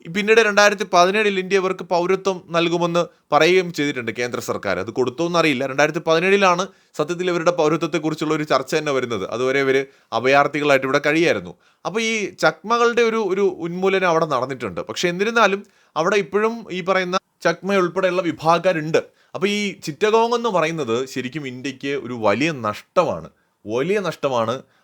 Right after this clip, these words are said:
അത് ഒരു കാലത്തും നികത്താനാകാത്തൊരു നഷ്ടമാണ് ഭൂമിശാസ്ത്രപരമായി നോക്കിയാൽ. പ്രത്യേകിച്ച്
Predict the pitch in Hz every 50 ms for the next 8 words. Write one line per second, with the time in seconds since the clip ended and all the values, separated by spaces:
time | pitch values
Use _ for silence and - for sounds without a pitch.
0 | _ - 104 113 123 135 135 123 123 120 135 135 147 147 147 151 147 - 165 160
1 | 165 160 139 131 123 117 135 135 - - 165 160 160 151 139 135 135 131 135 143
2 | 131 123 117 110 101 - - 110 107 107 107 107 104 104 110 113 113 117 110 -
3 | 117 110 110 - - 120 117 113 110 107 110 107 107 101 95 95 90 98 95 92
4 | 85 101 - - 165 180 185 180 170 165